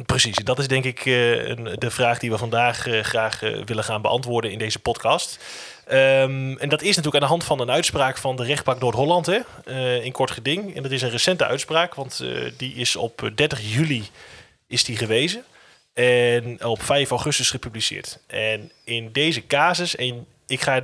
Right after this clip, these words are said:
die presenteren, waar het hier om gaat. En dan gaan we daarna even met elkaar kijken van: "Goh, wat, wat speelt hier nu precies? Hè? Welk juridisch kader moet je nou toepassen?"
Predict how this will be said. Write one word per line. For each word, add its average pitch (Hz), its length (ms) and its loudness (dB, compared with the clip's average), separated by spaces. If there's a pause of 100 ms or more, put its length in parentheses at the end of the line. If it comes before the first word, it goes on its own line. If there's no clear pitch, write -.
die 139 200 -4
presenteren, 147 720 0 (480)
waar 131 180 4
het 131 100 0
hier 127 140 0
om 113 60 0
gaat. 175 240 2
En 170 60 -6
dan 147 80 -2
gaan 147 120 2
we 131 60 0
daarna 143 520 0
even 139 300 -2
met 131 120 2
elkaar 123 280 2
kijken 120 300 0
van: 120 80 -4
"Goh, 120 160 2
wat, - 320 0 (460)
wat - 340 0 (200)
speelt - 420 2
hier 170 100 2
nu 165 80 2
precies? 165 420 2
Hè? 170 160 4
Welk 143 180 6
juridisch 131 340 0
kader 156 320 2
moet 135 160 -2
je 143 60 -4
nou 123 140 -2
toepassen?" 180 460 0